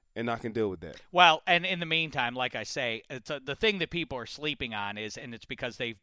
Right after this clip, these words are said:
Speaker 2: are collectively, seems like at least one of them has been hurt for the last couple of years. But think about,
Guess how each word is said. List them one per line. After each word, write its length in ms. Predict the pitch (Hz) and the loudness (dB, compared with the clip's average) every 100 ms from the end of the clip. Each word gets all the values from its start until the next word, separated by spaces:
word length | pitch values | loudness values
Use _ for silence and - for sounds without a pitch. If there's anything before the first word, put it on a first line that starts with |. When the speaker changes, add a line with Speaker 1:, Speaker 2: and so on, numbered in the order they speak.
| _ | _
Speaker 2:
are 180 | 147 113 | -6 -6
collectively, 680 | - 131 123 - 120 113 110 | -6 -6 -4 -4 -10 -8 -8
seems 260 | - 117 | -10 -8
like 140 | 117 110 | -6 -8
at 120 | 120 | -6
least 220 | 135 - | -8 -6
one 160 | 127 123 | -6 -6
of 60 | |
them 180 | 113 107 - - | -6 -10 -12 -12
has 160 | 120 | -10
been 180 | - 107 | -8 -8
hurt 320 | 113 196 170 | 0 0 0
for 140 | - 131 | -6 -8
the 80 | |
last 260 | 120 113 107 | -4 -2 -4
couple 240 | 127 110 | -8 -8
of 80 | 107 | -10
years. 160 | 101 101 | -12 -14
But 140 | 98 - | -10 -2
think 160 | 254 | 0
about, 300 | 196 120 107 | 0 0 -2